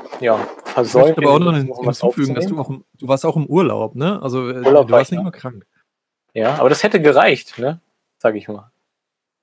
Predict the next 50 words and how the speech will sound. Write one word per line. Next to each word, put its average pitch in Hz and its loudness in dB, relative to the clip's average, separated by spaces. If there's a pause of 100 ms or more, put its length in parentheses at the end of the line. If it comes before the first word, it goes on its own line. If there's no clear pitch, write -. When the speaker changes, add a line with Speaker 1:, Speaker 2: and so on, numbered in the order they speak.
(560)
Speaker 2:
Ja, 120 -6 (200)
das 117 -12
hätte 107 0
gereicht. 104 -8 (440)
Speaker 1:
<laughs> - -14 (1080)
Ja, 113 2
auf 127 0
jeden 165 2
Fall 156 2
haben 156 4
wir 156 2
uns 143 -4
dazu 143 -2
entschlossen, 139 -2
das 127 -6
Ganze 123 -4
jetzt 120 0
auf 120 -2
einen 113 -2
zweiwöchigen 113 -4
Rhythmus 117 -6
zu 107 -8
legen. 107 -8 (200)
Einfach, 110 -4
weil 113 2
ein 110 -6
bisschen 120 -8
uns 113 -6
das - -2
den 113 -6
Druck 135 0
rausnimmt, 123 2
wenn 110 -2
mal 110 2
einer 117 0
eine 110 -4
Woche 117 -2
unterwegs 110 -4
ist 117 -6
oder 107 0
mal 107 -8
nicht 104 -8
da. 117 4
Wir, 113 -2
sonst 127 0
mussten 160 -2
wir 151 4
immer 143 2
zwei 139 4
Folgen 139 0